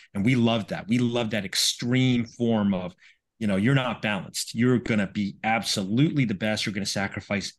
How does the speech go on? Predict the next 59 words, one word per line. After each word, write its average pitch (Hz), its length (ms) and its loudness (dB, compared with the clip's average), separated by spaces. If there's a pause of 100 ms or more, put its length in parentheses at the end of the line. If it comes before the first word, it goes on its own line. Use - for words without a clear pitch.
everything 139 560 -2 (500)
so - 180 0
that 107 180 0
your 113 80 0
patients 113 460 -2
can 95 160 -4
benefit, 90 440 -4
so 117 80 -6
called, 107 360 -4
so, 110 200 0
so 107 200 0
our 98 120 2
society - 540 -2
can 85 140 -8
benefit. 87 260 -6
So 147 80 0
it's 151 80 -2
a 196 60 4
long 196 220 6
answer, 180 440 0 (340)
but 143 220 0
I 151 140 2
am 156 200 4
never 151 280 4
short 143 260 0
of 127 100 -2 (140)
passion. 123 380 -2
I 110 60 -4
love 123 220 -2
what 131 120 -2
I 127 80 2
do. 120 320 -2 (200)
I 110 60 -4
love 120 320 0
meeting 120 240 2
people 113 260 -4
like 107 240 -2
you, 117 340 0 (420)
uh, 110 160 -2
and 107 100 -2
hopefully 120 300 2
we 113 100 4
can, 104 320 2
we 120 100 2
can 107 200 0
be, 107 260 -2 (140)
be 110 80 0
friends 117 280 -2
for - 140 -2
life 107 300 0
and 101 80 -2
do 110 120 0
a 104 40 0
lot 101 180 0
of 92 80 -6
great 101 220 -2
things 98 160 -2
together, 101 280 -4
Scott. 87 360 -4